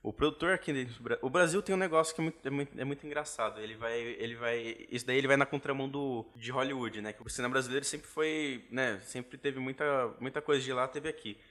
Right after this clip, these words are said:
Só que a gente vai na contramão aí ainda. É, que eu acho isso válido. Eu acho que é, é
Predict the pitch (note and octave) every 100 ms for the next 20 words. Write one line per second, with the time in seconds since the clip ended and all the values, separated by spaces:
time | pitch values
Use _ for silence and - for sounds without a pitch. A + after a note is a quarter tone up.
0 | - - A#2+ C3+ C3 C#3+ C#3 D3+ C#3+ D#3
1 | C#3+ C3+ A#2+ A2 G#2 G2+ G2 G2+ - -
2 | _ _ _ - A2 A2 G#2+ F#2+ - -
3 | B2+ F3 - G3+ B3+ B3+ - _ _ _
4 | _ _ B2+ C3+ A2 G2 F#2+ G2+ G#2+ -
5 | C3+ C3 G2+ G#2